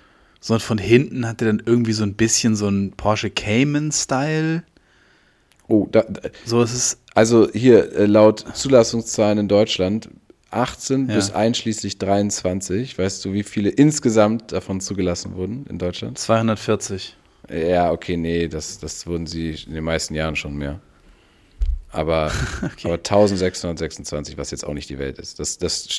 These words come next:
Speaker 2: zweitausenddrei mit,
Speaker 1: Ja.
Speaker 2: war mit vierhundertfünf das stärkste Jahr und zwanzig zwanzig mit hundertsechsundsechzig das schlechteste.
Speaker 1: Crazy.
Speaker 2: Ja, also tausendsechshundertsechsundzwanzig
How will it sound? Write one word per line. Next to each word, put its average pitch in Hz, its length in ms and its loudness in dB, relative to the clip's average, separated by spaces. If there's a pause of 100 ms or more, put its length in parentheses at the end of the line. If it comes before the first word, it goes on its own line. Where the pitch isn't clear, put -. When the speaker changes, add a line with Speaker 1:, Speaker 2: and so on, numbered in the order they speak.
Speaker 2:
zweitausenddrei 104 680 2
mit, 104 200 0
Speaker 1:
Ja. 110 120 2
Speaker 2:
war 101 100 4
mit 95 100 -2
vierhundertfünf 107 640 2
das - 160 -4
stärkste 110 460 0
Jahr 120 320 2 (580)
und 90 120 -6
zwanzig 95 380 0
zwanzig 98 380 0
mit 90 120 -4
hundertsechsundsechzig 87 880 -4
das - 180 -10
schlechteste. - 500 -14 (880)
Speaker 1:
Crazy. 104 540 2 (200)
Speaker 2:
Ja, - 180 -14 (220)
also 73 360 -12 (160)
tausendsechshundertsechsundzwanzig 90 960 -2